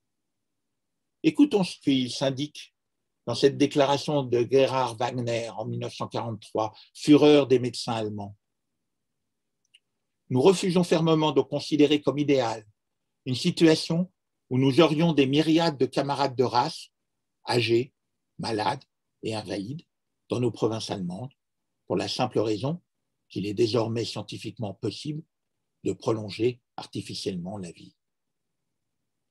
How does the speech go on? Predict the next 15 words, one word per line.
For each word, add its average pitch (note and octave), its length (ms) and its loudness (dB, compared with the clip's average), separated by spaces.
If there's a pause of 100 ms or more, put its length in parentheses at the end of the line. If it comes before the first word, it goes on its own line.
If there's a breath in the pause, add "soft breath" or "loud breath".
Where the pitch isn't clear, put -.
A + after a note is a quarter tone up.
(260)
L'extermination D3 840 0
mise C#3 240 -2
en C3+ 120 0
acte C3 380 -4 (320)
à A2+ 80 -2
l'encontre C3 640 -2
des G#2+ 140 -4
populations A#2+ 640 -2
juives B2+ 440 -8 (960)
s'annonce C#3+ 580 -2
et B2 40 -2
se C#3 120 2
profile C3+ 500 2
déjà C3 280 0
partout, D3 540 -4